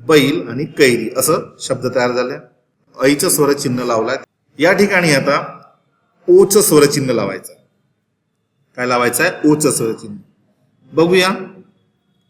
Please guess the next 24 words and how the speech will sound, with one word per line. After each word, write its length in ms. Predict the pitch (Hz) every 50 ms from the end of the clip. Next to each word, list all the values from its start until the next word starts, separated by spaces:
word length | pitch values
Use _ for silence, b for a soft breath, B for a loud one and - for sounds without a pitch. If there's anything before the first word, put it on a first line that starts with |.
| _ _
बघा, 240 | 120 120 101 104 - -
या 100 | 120 143
ठिकाणी 360 | 147 151 165 175 175 151 156 175 175 - - 123
झ 120 | - 156 170 185 - - - -
आणि 180 | 151 151 170
का 260 | 165 160 185 165 156 156
लिहिलं 260 | 151 139 117 110 104
आहे. 180 | 101 101 104
वेगवेगळ्या 340 | 107 131 151 156 170 170 180 170
शब-, 360 | - 160 135 - 123 131 123 -
शब्द 160 | 143 127 131
लिहिल्यात. 260 | 135 131 139 151 151
आपण 220 | 151 151 156 165
याला 160 | 165 165 160 160
आपण 320 | 160 156 156 170 180 202 - - - _ _ _ _ _ _ _ _ _
ओ 140 | - 151 175
चं 140 | 170 180 190
स्वरचिन्ह 520 | - 202 165 170 180 170 - 175 170 175
लावूया. 300 | 170 160 147 139 143 151
बघा, 260 | 147 156 131 123 143 185 - - - _ _ _ _ _ _ _ _ _ _ _ _ _ _ _ _ _ _ _ _ _ _ _ _ _
हा, 100 | 139 127
या 160 | 113 110 120 135
ठिकाणी 360 | 135 156 151 151 156 160 160
आता 480 | 147 - 147 175 233 269 - - -